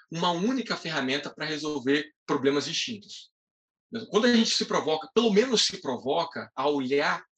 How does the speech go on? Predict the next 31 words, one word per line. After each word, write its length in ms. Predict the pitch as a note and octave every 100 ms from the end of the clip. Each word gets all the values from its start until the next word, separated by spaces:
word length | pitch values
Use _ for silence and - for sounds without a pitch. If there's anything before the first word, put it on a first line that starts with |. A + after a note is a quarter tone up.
| _ _
o, 200 | C3 C3+ C3
é, 320 | B2+ B2 B2
a 100 | -
forma 400 | - E3 F#3+ G3
como 160 | F3 D#3+
a 60 |
gente 220 | D3+ D#3+
busca 320 | C3+ E3+ - D#3+
resolver 320 | C#3+ C#3+ C#3+
os 60 |
nossos 300 | C#3+ C3+ C#3
problemas 420 | - B2+ A#2 A#2 A#2
de 80 |
formas 300 | A#2+ B2 A#2+
diferentes, 720 | A2 - A2 A#2+ D#3+ - - - _ _ _ - -
a 100 | C3+
gente 260 | E3+ G3+ F#3
dá 300 | E3 G3+ - -
a 100 | -
possibilidade 1040 | - F#3 G#3+ G3 D3 A#2+ G#2 A2+ C#3 A#2+
de 180 | A#2+ E3
criar 480 | F3+ D3 B2 G#2+ - _ _ _ _ _ _
na 280 | C3+ D#3 F#3+
nossa 360 | E3 F#3+ G3
organização, 720 | D3 D3+ C3+ C3+ - C3+ B2+
na 100 | B2
nossa 360 | A#2 C#3 D#3 D#3
empresa, 420 | C#3 C3+ C3+ B2
no 160 | A#2 A#2
nosso 300 | B2+ C#3 -
setor, 520 | B2 - D#3+ F3+ -